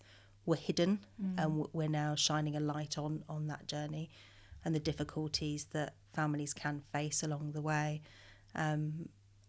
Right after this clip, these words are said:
Speaker 1: and that, yeah, we're, we're, we're really there and sort of
Speaker 2: Mm.
Speaker 1: walking hand in hand, I think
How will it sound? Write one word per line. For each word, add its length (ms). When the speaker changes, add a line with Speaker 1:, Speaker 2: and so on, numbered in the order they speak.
Speaker 1:
and 220
that, 160
yeah, 140
we're, 200
we're, 220
we're 220
really 220
there 320
and 140
sort 140
of 140
Speaker 2:
Mm. 420
Speaker 1:
walking 320
hand 240
in 80
hand, 300
I 60
think 400